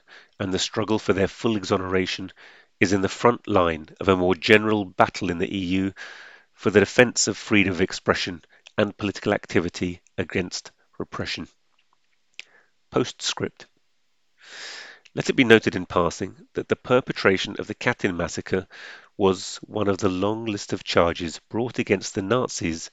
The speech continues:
at the Nuremberg tribunals in nineteen forty-six. It was only with the decline and demise of the Soviet Union that imperialists began to revisit this universally accepted truth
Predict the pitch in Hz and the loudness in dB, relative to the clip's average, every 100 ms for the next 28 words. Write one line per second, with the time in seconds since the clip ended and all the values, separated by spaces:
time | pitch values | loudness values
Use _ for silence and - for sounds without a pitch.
0 | _ _ - - 110 92 92 90 82 90 | _ _ -8 -4 -2 2 2 2 -2 -2
1 | 82 80 - 98 87 82 85 85 85 - | -2 -4 -2 0 0 -2 -6 -6 -10 -14
2 | - 95 87 85 - 98 92 - 87 - | -10 -6 -4 -4 -6 -10 -8 -6 -6 -6
3 | - 113 - - _ _ - - - - | -6 -6 -6 -20 _ _ -18 -16 -18 -20
4 | _ _ - - 95 98 107 110 101 95 | _ _ -8 -4 2 2 2 -2 -2 -4
5 | 101 104 - 107 113 113 107 92 85 92 | -4 -6 0 2 4 2 0 0 0 4
6 | 95 92 90 92 - 90 90 - 95 82 | 4 4 0 -4 -2 -2 -2 -6 -6 -6
7 | 82 - - - - - - 90 - 113 | -8 -12 -18 -18 -12 -8 -6 -6 0 2
8 | 104 101 - - - 107 113 117 120 110 | 4 2 -2 -8 -6 -4 -2 -2 -4 -6
9 | 101 113 95 127 107 - 101 - - 107 | -2 -4 0 0 0 -4 -6 -8 -6 -2
10 | 101 107 113 - 110 - - - - 87 | 2 4 4 2 -4 -2 -2 -2 -6 -8
11 | - 80 - - | -4 -6 -6 -14